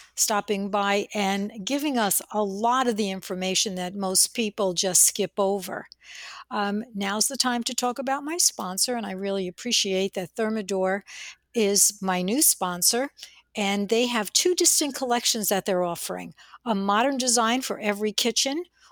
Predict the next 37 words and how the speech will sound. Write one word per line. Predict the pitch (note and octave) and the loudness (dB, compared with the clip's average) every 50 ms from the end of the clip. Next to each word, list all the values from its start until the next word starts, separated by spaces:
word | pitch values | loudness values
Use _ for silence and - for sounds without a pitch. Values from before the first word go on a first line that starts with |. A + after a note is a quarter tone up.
| - | -8
while | - A3 G#3+ G#3 G#3 G#3 | 0 2 2 4 4 2
the | G#3 G3 | 0 -4
professional | - - G#3 - - - F#4 G4 - - C4+ A#3 G#3 G3+ | -6 -6 -4 -2 2 2 4 4 4 2 2 2 0 0
collection | - - - G3 G3 F#3+ G3 - - - - G#3 | -2 -4 -4 -2 0 0 0 2 2 0 0 0
is | - A3 G#3 F#3+ | 0 0 0 2
a | G#3+ F#3+ | 2 0
professional | F3+ - - G3+ - - D#4 F4+ F4+ - - A3+ G#3 F#3 | -2 -6 -8 -6 -4 0 0 2 2 2 0 0 -2 -2
grade | F#3+ G3 F#3+ F#3+ F#3 | 0 0 0 0 0
design | G3 G3 - G#3+ F#3+ F#3+ F#3+ G3 G#3 G3+ | 2 2 2 4 2 0 0 -2 -4 -2
where | F#3+ G#3+ G#3 | 0 0 0
you | G3+ G3 A3 G#3+ | 0 0 -4 -4
can | - A3+ G3+ | -4 -6 -6
experience | F#3+ - - - - B3 A#3+ A#3+ A#3+ A#3 A#3 A3 A3 - - | 0 2 2 2 2 2 0 0 2 0 -2 -2 -2 -4 -4
restaurant | F#3 G3 A3 A#3 - - - B3 A3+ A3+ G#3+ | -2 -2 2 2 2 2 2 -2 -2 2 2
style | - - A3 G3+ G3+ G3+ | 2 2 2 0 -4 -6
quality | - - - G3+ G3 G3+ G3 G3+ G3 G3 F#3+ - | -6 -4 -4 -2 0 0 0 0 -2 -2 -4 -2
in | G3+ G#3 G#3 F#3+ F#3 | -2 -2 0 0 0
your | G3 G#3 G#3 G#3 G3 | 0 2 2 2 0
home. | - G3 G3 G3+ G3 F3 - E3+ - _ _ _ - - - - - | -2 -4 -4 -4 -4 -6 -8 -14 -20 _ _ _ -20 -20 -20 -20 -16
Thermador | - - B3+ B3+ C#4 D4+ D4+ A#3+ C4 B3+ A#3+ A3 G#3 | -4 0 0 0 2 0 0 0 0 0 0 0 0
is | G3+ F3+ F#3 | 0 0 0
luxury | F#3+ F#3 F#3+ A3 B3+ C4+ C#4 - D#4+ D4+ D4+ D4 | 0 0 2 2 2 4 4 2 2 2 0 0
that | C#4+ B3+ - - | 0 0 -2 0
lasts, | A#3 A3+ A3 A3 A3 A3+ A3+ - - - - | -2 -2 0 0 0 0 0 -2 -2 -4 -4
empowered | G#3 F#3 F3 - - - G3+ G#3 A#3 B3 A#3+ A#3+ A#3 G#3+ | -8 -10 -10 -8 -6 -2 2 2 4 4 2 0 0 0
by | G#3+ G#3+ G#3 G#3 | 0 0 0 0
design | F#3+ G3+ G3 F#3+ - F#3+ F#3+ G3 F#3+ F#3+ F#3 | 0 0 2 2 2 2 0 -2 -2 -2 -4
and | F3+ F3+ F3 F3 | -6 -6 -6 -4
led | F#3 G#3 G#3+ G#3 G3+ G3 | -2 0 0 -2 -2 -4
by | A3 G3+ F#3+ F#3+ F#3+ - - | -2 0 0 0 -2 -4 -6
innovation. | F#3+ F#3+ G3+ F3+ E3 F3 E3+ F3 E3+ - - - - E3+ - - - - - - | -6 -6 -6 -4 -4 -6 -4 0 0 0 0 0 -4 -14 -18 -18 -14 -14 -8 -2
And | D4 C#4 C4 | -2 2 2
to | - D#4 | 2 2
learn | C4+ C#4 C#4+ D4 C#4 C#4 | 2 0 0 0 -2 -2
more | C#4+ D#4+ F4+ F#4 | -2 0 0 0
about | D#4 A3 G3+ F#3+ F#3 - | 2 2 0 0 0 -2
Thermador, | G#3 G3 G3 G3+ F#3 G3+ G3 G3 G3+ | -4 -4 -4 -4 -4 -2 -2 -2 -2